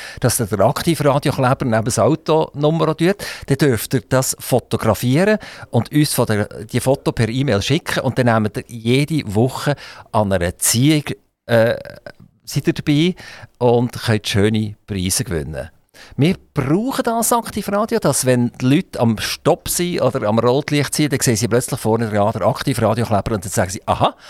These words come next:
was ist denn das?“ Und dann schalten sie Aktivradio ein. Das ist für ein neues Radio manchmal nicht ganz einfach, oder? Äh,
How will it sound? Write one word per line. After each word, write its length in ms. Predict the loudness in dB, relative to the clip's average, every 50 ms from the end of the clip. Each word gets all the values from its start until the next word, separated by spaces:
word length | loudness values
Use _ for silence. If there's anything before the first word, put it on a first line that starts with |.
| -20 -18 -10
was 260 | -6 -4 -2 -2 -4 -4
ist 300 | -4 -2 -2 -2 -2 -2
denn 120 | -4 -2
das?“ 320 | 0 0 2 0 0 -2 -4 -12 -16 -18 -18 -16 -8
Und 280 | -4 -4 -4 -2 0 0
dann 260 | 2 2 2 2 0 -2 -8 -10
schalten 440 | -4 -2 0 0 0 0 -2 -4 -4
sie 260 | -2 -2 -4 -2 -2
Aktivradio 800 | -2 -2 -2 -4 -6 -6 -6 -4 -2 -2 -2 -2 -4 -6 -6
ein. 180 | -8 -8 -10 -14 -16 -18 -20 -20 -10 -6
Das 140 | -2 0 0
ist 120 | 0 0 0
für 100 | 0 0
ein 440 | 0 0 0 0 0 2 4 4
neues 320 | 4 4 4 2 0 0 0
Radio 280 | 0 0 0 0 0
manchmal 360 | 0 0 -2 -2 -4 -4 -6 -6
nicht 80 | -2
ganz 260 | -2 -2 -2 -2 -4
einfach, 460 | -4 -4 -2 -2 -2 -4 -6 -6 -4 -6
oder? 180 | -6 -8 -8 -14 _ _ _
Äh, 180 | -4 -4 -4